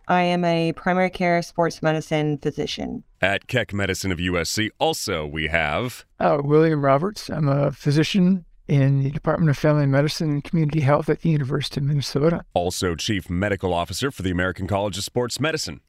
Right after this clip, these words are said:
Speaker 2: So what do we think about second wind, or, you know, some people call it, like, the runner's high?
Speaker 3: I kind of separate them as, as concepts, and I, I think of second wind as that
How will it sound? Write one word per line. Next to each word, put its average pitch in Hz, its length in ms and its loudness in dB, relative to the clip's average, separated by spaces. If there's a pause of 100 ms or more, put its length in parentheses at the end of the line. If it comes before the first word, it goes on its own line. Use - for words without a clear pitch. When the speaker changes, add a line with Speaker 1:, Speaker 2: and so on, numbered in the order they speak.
Speaker 2:
So - 120 2
what 131 120 2
do 135 40 4
we 123 100 2
think 101 380 -2 (200)
about 87 440 0
second 98 360 -2
wind, 80 280 -2
or, 92 280 0
you 95 80 -4
know, 104 120 0
some 107 120 -2
people 95 200 -2
call 92 260 0
it, 78 100 -4
like, 78 180 -4
the 76 120 -2
runner's 90 440 0
high? 90 500 0
Speaker 3:
I 269 200 0 (120)
kind 302 260 6
of 190 180 2 (140)
separate 160 680 0
them 139 200 0
as, 131 160 -2
as 135 260 -2
concepts, 131 800 -2
and 135 220 -2
I, 165 420 0
I 151 80 0
think 240 320 0
of 208 140 -6
second 156 580 0
wind 143 480 0 (140)
as 147 220 0
that 165 340 2